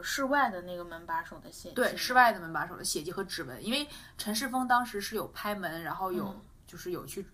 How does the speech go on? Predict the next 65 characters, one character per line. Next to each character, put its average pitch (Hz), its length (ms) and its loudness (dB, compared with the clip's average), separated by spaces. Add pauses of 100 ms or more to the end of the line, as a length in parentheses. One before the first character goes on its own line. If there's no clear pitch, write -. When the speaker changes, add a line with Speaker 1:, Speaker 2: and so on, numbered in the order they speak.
(160)
Speaker 2:
因 285 100 -8
为 392 200 -2
这 415 100 10
个 330 80 4
是 302 160 6 (100)
很 190 180 0
直 190 140 2
接 254 180 4
的 254 100 2
证 254 180 4
明 202 160 -2
Speaker 1:
嗯。 202 100 -10 (280)
Speaker 2:
他 247 160 12
到 269 220 12
过 180 120 2
这 175 100 -4
个 170 60 -2
地 165 160 -8
方 151 160 -2
的 117 80 -6
嘛。 - 160 -10 (120)
Speaker 1:
嗯， 214 280 -4 (160)
Speaker 2:
因 269 100 2
为 330 200 4
监 330 240 10
控 339 260 2
只 - 140 -6
拍 233 220 4
到 247 200 10
了 220 60 6
他 220 160 4
在 240 160 8
那 226 180 2
个， 190 140 -2
Speaker 1:
那 196 80 -4 (140)
Speaker 2:
就 202 100 -4
是 196 160 -2
江 220 200 0
歌 226 140 2
小 220 180 -4
区 170 60 -10
家 196 200 0 (120)
附 - 60 -8
近， - 280 -2 (200)
Speaker 1:
嗯。 214 100 -6
Speaker 2:
小 196 180 -4
区 143 140 -8
附 226 140 -10
近， - 200 -4 (400)
没 226 120 2
有 269 160 8
真 247 180 0
的 247 80 6
拍 226 220 4
到 214 160 8
他 208 120 0
进 247 220 0
到 180 140 6
这 175 240 -4
个 139 260 -4 (220)
住 240 120 -2
宅 185 140 8
楼 185 200 4
里 202 180 -2
面。 - 160 -16